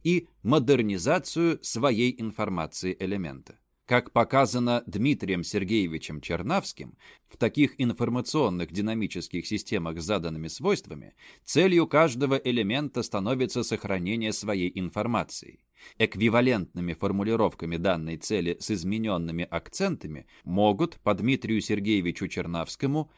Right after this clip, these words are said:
быть выбор такой информации, которая сохранится в будущем, и распространение своей информации на всю систему.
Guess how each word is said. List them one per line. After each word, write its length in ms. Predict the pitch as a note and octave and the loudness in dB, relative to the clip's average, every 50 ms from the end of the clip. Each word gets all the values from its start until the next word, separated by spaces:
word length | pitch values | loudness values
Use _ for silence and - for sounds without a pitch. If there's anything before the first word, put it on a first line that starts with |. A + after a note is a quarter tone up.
| _ _ _ _ _ | _ _ _ _ _
быть 440 | - F#2 F2+ F3 G#3+ - - - _ _ _ _ _ _ _ - | -8 0 2 2 2 2 -2 -8 _ _ _ _ _ _ _ -12
выбор 460 | - F#2 E2+ B2+ G3+ F#3+ D#3+ F3 D#3+ | -8 0 4 4 4 6 6 4 2
такой 420 | - - A#2 G#2 - A#2+ C3 A#2+ - | 2 2 -2 -2 2 2 2 2 2
информации, 800 | - F#2+ E2+ - - E2+ D#2 D#2+ F#2+ D#3 F#3+ - - - C3+ C#3 | 0 -6 -6 -2 -4 -4 -2 0 -2 -2 -2 -2 -4 -4 -4 -4
которая 420 | - - E2+ - - B2+ B2+ B2 A2 | -2 -4 -6 -4 -2 -2 -2 -2 -2
сохранится 680 | - - G#2+ - - G#2+ G2 F#2 A2 G#2+ - - D3+ | -2 -4 -6 -4 -2 -4 -2 -2 -2 -4 -2 -4 -6
в 40 | D3 | -4
будущем, 600 | D3+ E3 G3+ D#3+ G2 E2 - - - - - - - - - _ _ - | -2 0 0 0 0 -2 -6 -10 -12 -14 -14 -18 -20 -20 -20 _ _ -6
и 360 | - F#2+ G2+ D3 G3 G3 - _ - | -2 0 2 2 2 0 -4 _ -4
распространение 1300 | - G#2 C#3 C#3+ - - - A2 A2+ - - - - F#2 F2 E2+ G#2 E3 G#3+ F#3+ A#2+ E2+ C#2+ C2+ A#1 - _ _ | 2 2 2 2 2 -2 -2 -2 -2 -2 -2 -4 -4 -2 -2 -2 -2 -2 -2 -2 -4 -4 -6 -8 -12 -16 _ _
своей 680 | - - - A2 C3+ F3+ F#3+ D#3 D#3+ D3 G2+ D#2 - _ - | -8 -6 -4 -2 0 0 0 2 4 4 4 2 0 _ -4
информации 960 | G#2 F#2+ E2+ - - E2 D#2+ F2+ B2+ F#3 F#3+ - - D#3+ E3 E3 D#3+ D3+ - _ _ | -4 -4 -4 -2 -4 -4 -2 0 -2 -2 -2 -2 -2 0 2 2 2 0 -2 _ _
на 200 | - - C#3 C3 | -4 -2 0 0
всю 200 | - - - G#2+ | 0 -2 -4 -4
систему. 640 | F2 - G#2 G2 - - - F2 D2 - - - | -4 -4 -4 -6 -6 -6 -8 -8 -8 -8 -12 -20